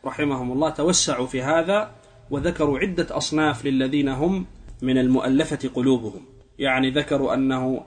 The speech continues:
السيد المطاع في قومه ممن يرجى إسلامه، هذا من المؤلفة، كذلك الذي يخشى شره، هذا من المؤلفة،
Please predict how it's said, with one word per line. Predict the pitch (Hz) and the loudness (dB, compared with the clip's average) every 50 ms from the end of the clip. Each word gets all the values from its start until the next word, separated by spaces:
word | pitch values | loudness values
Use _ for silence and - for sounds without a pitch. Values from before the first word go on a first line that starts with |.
| - - _ _ - - | -16 -20 _ _ -6 -2
السيد | 123 - - - 170 165 151 147 147 135 135 | 0 2 2 4 2 2 2 2 2 0 0
المطاع | 127 127 127 127 127 - 156 156 139 123 | 0 -2 -2 -2 -2 0 0 0 0 0
في | - - 135 | -2 -4 -6
قومه | 127 - 156 147 139 127 120 107 104 - - | -2 2 4 4 4 4 0 -2 -6 -8 -6
ممن | 123 127 127 131 127 131 143 | -4 -2 0 0 2 2 2
يرجى | 147 143 135 143 139 - | 2 2 0 0 0 0
إسلامه، | 135 - - 143 151 143 131 117 110 104 - - - | 0 -2 0 2 2 4 2 2 -2 -6 -12 -14 -10
هذا | - 139 151 156 175 | -6 -4 -2 -2 0
من | 180 185 190 | 0 0 0
المؤلفة، | 185 190 190 185 208 214 208 170 139 - 101 - - - - _ _ _ _ _ _ _ - _ _ _ _ - | 0 0 0 2 2 2 2 2 -2 -2 -6 -14 -16 -20 -20 _ _ _ _ _ _ _ -20 _ _ _ _ -8
كذلك | 139 135 139 156 160 156 156 151 151 | -4 0 2 4 4 4 4 2 2
الذي | 143 139 131 127 127 127 | 0 0 0 0 0 0
يخشى | 143 151 151 - - 156 143 | -2 -2 -2 -2 -2 -2 0
شره، | - - 170 160 135 135 117 113 120 127 | 2 2 2 2 2 0 -2 -2 -2 -2
هذا | 135 151 | 0 0
من | 151 170 175 | 0 0 0
المؤلفة، | 180 185 190 190 214 214 208 175 156 131 135 110 | 2 2 2 4 4 6 6 6 4 2 -2 -6